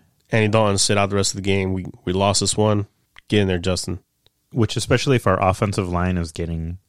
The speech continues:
Speaker 2: is not healthy when we start the season. Can't,
Speaker 1: Yeah.
Speaker 2: can't you see Aaron Donald, uh, murdering Andy Dalton? <laughs> Just,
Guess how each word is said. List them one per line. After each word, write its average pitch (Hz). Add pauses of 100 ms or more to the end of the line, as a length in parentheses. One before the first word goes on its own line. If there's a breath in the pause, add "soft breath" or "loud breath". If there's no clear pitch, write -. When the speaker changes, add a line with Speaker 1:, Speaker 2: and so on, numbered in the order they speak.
(520)
Speaker 2:
is 87
not 92
healthy 92
when 87
we 82
start -
the -
season. 92 (520)
Can't, 117
Speaker 1:
Yeah. -
Speaker 2:
can't 107
you 98
see 98
Aaron 92
Donald, 90
uh, 85
murdering 90 (300)
Andy 95
Dalton? 143 (500)
<laughs> -
Just, -